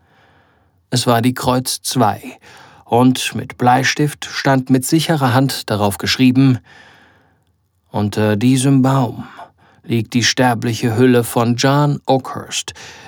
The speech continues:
der am dreiundzwanzigsten November achtzehnhundertfünfzig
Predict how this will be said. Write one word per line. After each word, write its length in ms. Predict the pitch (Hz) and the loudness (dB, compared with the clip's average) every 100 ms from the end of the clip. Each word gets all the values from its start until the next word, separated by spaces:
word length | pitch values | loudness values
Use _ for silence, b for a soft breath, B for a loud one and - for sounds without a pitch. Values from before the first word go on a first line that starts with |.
| B | B
der 260 | 117 120 117 | 0 0 2
am 240 | 120 123 | 4 4
dreiundzwanzigsten 1040 | 120 113 151 156 - 143 143 - - - 131 | 2 0 2 0 0 0 0 -4 -6 0 4
November 600 | 135 127 123 120 123 120 | 4 4 2 2 2 2
achtzehnhundertfünfzig 1400 | 120 - 135 123 123 120 110 - 196 - - - - - | -2 -4 0 4 4 2 -2 -2 -2 -4 -12 -12 -12 -12